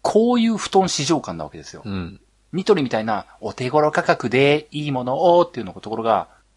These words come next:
Speaker 1: まあ、五千もあればまあ買えっしょみたいな。
Speaker 2: うん。
Speaker 1: で、まあ、すっ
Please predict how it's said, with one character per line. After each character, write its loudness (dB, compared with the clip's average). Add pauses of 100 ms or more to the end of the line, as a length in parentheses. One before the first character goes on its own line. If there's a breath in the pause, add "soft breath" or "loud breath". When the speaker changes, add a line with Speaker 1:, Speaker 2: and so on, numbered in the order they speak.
(320)
Speaker 1:
ま -4
あ、 -20 (880)
五 -8
千 -2
も 6
あ 6
れ 4
ば -2
ま -2
あ -6
買 -4
え -8
っ -8
し -4
ょ -20
み -20
た -20
い -20
な。 -20 (220)
Speaker 2:
う -4
ん。 -6 (1400)
Speaker 1:
で、 2 (460)
ま -6
あ、 -20 (340)
す -8
っ -20